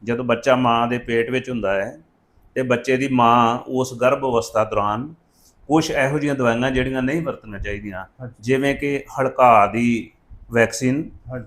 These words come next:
Speaker 1: ਜਾਂ ਕਲੋਰੋਕੀਨ ਫਾਸਫੇਟ, ਇਸ ਟਾਈਪ ਦੀਆਂ ਦਵਾਈਆਂ ਜਦੋਂ ਮਾਂ ਭੁਲੇਖੇ ਨਾਲ ਲੈ ਲੈਂਦੀ ਹੈ
Speaker 2: ਹਾਂਜੀ।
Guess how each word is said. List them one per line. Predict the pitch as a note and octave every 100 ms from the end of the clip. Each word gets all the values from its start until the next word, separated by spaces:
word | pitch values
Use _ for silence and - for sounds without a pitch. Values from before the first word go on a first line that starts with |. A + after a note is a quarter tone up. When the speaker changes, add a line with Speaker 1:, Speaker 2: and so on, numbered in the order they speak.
| -
Speaker 1:
ਜਾਂ | A#2 C3
ਕਲੋਰੋਕੀਨ | B2+ B2+ B2+ B2 B2 B2
ਫਾਸਫੇਟ, | A#2 A#2+ A2+ - B2+ C3 -
ਇਸ | C#3 -
ਟਾਈਪ | B2+ A#2
ਦੀਆਂ | A#2+ A#2+
ਦਵਾਈਆਂ | A2+ G#2+ A2+ A#2 C3
ਜਦੋਂ | B2+ A2+ A#2+
ਮਾਂ | A#2+ A#2 A#2 A2+
ਭੁਲੇਖੇ | - _ B2+ A2+ A2
ਨਾਲ | A2
ਲੈ | A2 A#2
ਲੈਂਦੀ | B2 A2+ G#2+ G2+
ਹੈ | A2+ C3
Speaker 2:
ਹਾਂਜੀ। | C#3